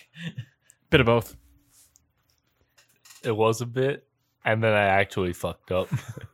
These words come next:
Speaker 1: Ah, ow, my elbow.
Speaker 2: Dibby, my pal, my dude, my compadre.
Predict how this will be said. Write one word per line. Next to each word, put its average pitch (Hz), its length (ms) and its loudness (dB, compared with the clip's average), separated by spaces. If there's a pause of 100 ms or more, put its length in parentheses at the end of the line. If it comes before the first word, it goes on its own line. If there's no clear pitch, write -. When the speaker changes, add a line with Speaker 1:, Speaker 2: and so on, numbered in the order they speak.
(180)
Speaker 1:
Ah, 123 180 -6 (360)
ow, 110 180 -12
my 95 100 -18
elbow. 104 220 -12 (180)
Speaker 2:
Dibby, 165 380 4
my 123 180 2
pal, 156 440 4
my 139 180 2
dude, 156 460 0
my 135 220 2
compadre. 139 1160 0